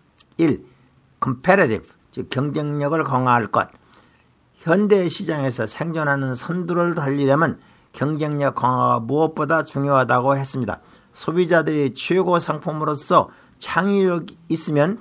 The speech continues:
유용성이 오래 갈 것이라고 믿도록 하면 경쟁력이 자-, 강화되는 것입니다. 친환경 성향을 무시하라는 뜻은 아니지만 우선 이 세 가지의 인식을 소비자들에게 심어줄 각오와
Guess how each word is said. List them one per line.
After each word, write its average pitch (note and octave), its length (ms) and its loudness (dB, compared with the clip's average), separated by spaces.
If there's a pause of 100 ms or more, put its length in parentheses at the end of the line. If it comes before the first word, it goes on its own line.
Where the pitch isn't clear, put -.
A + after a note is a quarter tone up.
(220)
유용성이 C#3+ 640 0
오래 C#3+ 320 -2
갈 C#3+ 200 2
것이라고 C#3 680 -4
믿도록 C#3+ 480 -2
하면 D#3+ 280 0 (260)
경쟁력이 B2+ 800 -2 (220)
자-, - 280 -6
강화되는 C#3+ 520 -2
것입니다. A#2 480 -4 (260)
친환경 F3 680 -2
성향을 D3 520 -4
무시하라는 C#3+ 720 0
뜻은 F#3 360 -2 (200)
아니지만 C#3 540 0 (200)
우선 C#3 360 -2
이 C3+ 160 -2
세 E3+ 220 -2
가지의 D#3+ 440 0
인식을 D#3+ 520 -2 (180)
소비자들에게 D3 840 -2
심어줄 C#3 440 -2
각오와 B2+ 540 4